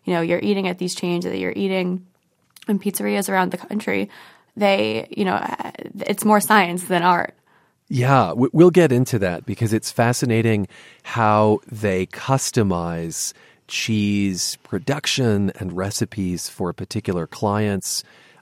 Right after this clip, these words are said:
Speaker 2: Um, and this is cheese that is as well in a lot of, like, grocery store foods, isn't it, too?
Speaker 1: Yeah, they have a white label, so they'll, uh, shred cheese for, you know, a lot of different supermarket brands. Um, their cheese is also in,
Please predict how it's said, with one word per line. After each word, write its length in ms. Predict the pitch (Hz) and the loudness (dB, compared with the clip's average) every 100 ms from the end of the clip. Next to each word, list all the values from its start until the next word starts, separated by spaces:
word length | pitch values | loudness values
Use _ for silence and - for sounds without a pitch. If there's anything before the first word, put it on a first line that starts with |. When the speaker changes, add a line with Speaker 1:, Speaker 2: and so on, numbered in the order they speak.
| - | -6
Speaker 2:
Um, 260 | 107 101 110 | -2 -2 2
and 120 | 131 | 4
this 140 | 139 | 4
is 120 | 139 | 2
cheese 400 | - - 127 113 | 0 2 2 2
that 240 | - 104 - | 0 -2 -4
is 240 | - 107 | -4 0
as 160 | 104 95 | 0 0
well 400 | 101 104 104 104 - | 2 4 4 4 2
in 180 | 104 | 0
a 60 | 95 | 0
lot 280 | 92 92 95 | 2 2 2
of, 280 | 95 85 - | 0 -2 -12
like, 320 | - - 98 | -8 -6 -2
grocery 380 | 104 101 - 104 | 0 0 0 -2
store 320 | - - 82 | -2 -4 -4
foods, 400 | - 85 64 - | -4 -8 -8 -10
isn't 180 | 92 113 | -10 -6
it, 180 | 123 - | -6 -8
too? 340 | - - 127 _ _ _ _ - - - - | -10 -10 -10 _ _ _ _ -20 -20 -20 -12
Speaker 1:
Yeah, 180 | - 202 | -2 0
they 120 | 196 | 0
have 180 | 196 196 | 2 2
a 60 | 190 | 2
white 260 | 185 185 | 0 -2
label, 340 | 185 185 185 185 | -2 -4 -4 -6
so 280 | - 180 | -4 -4
they'll, 380 | 175 180 175 185 - | -2 -2 -2 -4 -4
uh, 220 | - 208 | -2 -2
shred 360 | 196 - 185 | -4 -4 -4
cheese 520 | 185 - 185 185 185 180 | -4 -8 -4 -4 -4 -8
for, 460 | 190 180 175 175 180 | -8 -4 -4 -4 -4
you 100 | 180 | -6
know, 340 | 170 170 180 - - - | -4 -4 -6 -12 -20 -16
a 100 | - | -8
lot 240 | 185 180 175 | 0 2 2
of 80 | 180 | 0
different 440 | 185 175 170 - | -6 -4 -4 -4
supermarket 520 | - 180 180 175 175 | -8 -4 -2 -2 -6
brands. 480 | 175 170 170 170 180 | -2 0 0 -2 -4
Um, 380 | - 175 170 - | 0 0 0 -6
their 180 | - 180 | -4 -4
cheese 320 | 175 - 165 | -4 -6 -6
is 80 | 175 | -6
also 320 | - 185 - | -8 -8 -6
in, 280 | 175 170 170 | -6 -4 -6